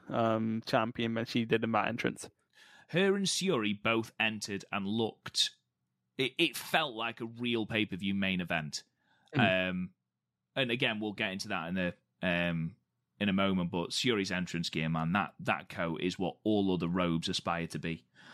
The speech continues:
Speaker 2: Um, did you watch the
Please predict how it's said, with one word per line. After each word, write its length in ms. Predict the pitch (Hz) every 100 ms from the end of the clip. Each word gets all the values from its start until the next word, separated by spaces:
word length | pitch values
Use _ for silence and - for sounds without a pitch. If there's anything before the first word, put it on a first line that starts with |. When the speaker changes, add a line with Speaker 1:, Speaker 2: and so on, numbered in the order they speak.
| - - - -
Speaker 2:
Um, 460 | 117 120 120 120 123 - _ _ _ _ _ _ _ _ 160 -
did 240 | 277 214
you 260 | 247 254 247
watch 800 | 165 185 180 - - - - -
the 260 | 135 160